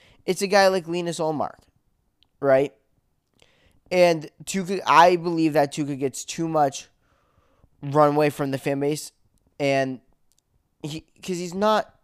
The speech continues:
he's not as good as people think he is. He's not.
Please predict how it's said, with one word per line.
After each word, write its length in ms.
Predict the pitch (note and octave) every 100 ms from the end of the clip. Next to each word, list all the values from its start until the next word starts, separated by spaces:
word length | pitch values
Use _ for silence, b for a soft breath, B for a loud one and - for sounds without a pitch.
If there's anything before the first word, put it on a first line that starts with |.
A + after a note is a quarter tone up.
| -
he's 180 | E3
not 240 | D#3+ F3 E3+
as 260 | C3 D3+ C3
good 180 | C3+ B2+
as 100 | B2
people 280 | B2+ G2+
think 240 | G#2+ B1+ -
he 60 |
is. 200 | G#1 - _ _ _ _ _ _ _ _ _ _ _ _ _ _ _ _ _ _ _
He's 180 | - B2+
not. 260 | B2 E2+